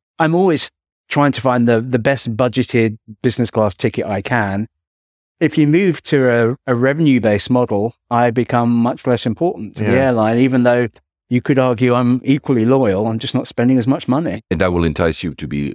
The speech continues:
Speaker 3: the opposite. You will
Speaker 1: Yeah.
Speaker 3: be less loyal because, you know, if they don't really care now,
Speaker 2: Yeah, you would go to
Speaker 3: so
Speaker 2: somebody who would.
Speaker 3: But on, on, on the other end, I mean, it's tough. I'm not gonna debate that for hours, but I, I, when I flew to Saudi Arabia,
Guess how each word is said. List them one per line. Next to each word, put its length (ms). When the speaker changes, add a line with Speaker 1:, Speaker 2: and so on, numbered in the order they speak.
Speaker 3:
the 100
opposite. 440
You 80
will 60
Speaker 1:
Yeah. 100
Speaker 3:
be 60
less 280
loyal 260
because, 320
you 120
know, 220
if 120
they 100
don't 220
really 180
care 240
now, 500
Speaker 2:
Yeah, 260
you 160
would 100
go 140
to 60
Speaker 3:
so 60
Speaker 2:
somebody 260
who 120
would. 220
Speaker 3:
But 140
on, 220
on, 200
on 100
the 100
other 240
end, 640
I 60
mean, 100
it's 160
tough. 420
I'm 300
not 100
gonna 140
debate 240
that 100
for 160
hours, 360
but 120
I, 360
I, 140
when 180
I 40
flew 220
to 380
Saudi 240
Arabia, 580